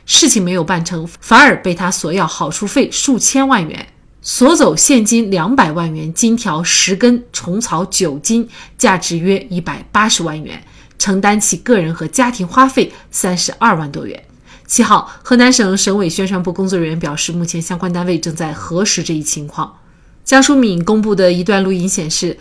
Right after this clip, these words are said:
龙庆祥服饰负责人袁某向该官员表示：“有五斤虫草到了。”该官员称，“你让他跟我的司机联系。”江淑敏为什么要冒着自己涉罪，甚至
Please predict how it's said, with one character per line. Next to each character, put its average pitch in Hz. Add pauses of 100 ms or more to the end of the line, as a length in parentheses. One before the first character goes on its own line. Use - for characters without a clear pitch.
(200)
龙 226
庆 269
祥 220
服 220
饰 208
负 202
责 202
人 185
袁 185
某 226 (100)
向 185
该 196
官 185
员 175
表 165
示： 165 (200)
“有 233
五 202
斤 240
虫 202
草 190
到 156
了。” 143 (120)
该 220
官 208
员 180
称 185 (300)
，“你 180
让 208
他 202
跟 202
我 175
的 156
司 220
机 233
联 160
系。” - (280)
江 302
淑 320
敏 196
为 220
什 180
么 165
要 180
冒 190
着 165
自 185
己 160
涉 277
罪， 269 (140)
甚 233
至 190